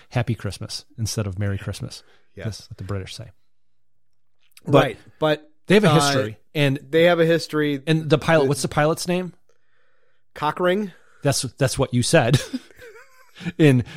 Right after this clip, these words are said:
Speaker 1: in your sound clip, it's labeled Cockring. <laughs>
Speaker 2: Yes, 'cause I c-, in voice to text, I can
Speaker 1: Yeah.
Speaker 2: do Cockring, but I can't do Cochran.
Speaker 1: Yeah, so that's what I used for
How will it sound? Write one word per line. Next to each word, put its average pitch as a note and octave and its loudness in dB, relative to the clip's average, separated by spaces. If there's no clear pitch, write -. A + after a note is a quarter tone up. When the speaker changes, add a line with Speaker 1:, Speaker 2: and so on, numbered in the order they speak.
Speaker 1:
in C3+ 4
your B2+ 4
sound D3+ 4
clip, C3 0
it's A#2+ -2
labeled B2+ 2
Cockring. C#3 2
<laughs> - -8
Speaker 2:
Yes, F3 -4
'cause D3+ -4
I D#3 2
c-, - -16
in D#3+ -2
voice D3+ 2
to D3 -6
text, - -4
I C#3+ -6
can A#2+ -2
Speaker 1:
Yeah. - -2
Speaker 2:
do C3+ -4
Cockring, C3+ -2
but A#2+ -8
I A#2 -8
can't B2 -8
do F2 -10
Cochran. F#2 -12
Speaker 1:
Yeah, A#2 -2
so C#3+ 2
that's C3 0
what B2 2
I A#2+ 2
used A2+ 0
for G#2 -4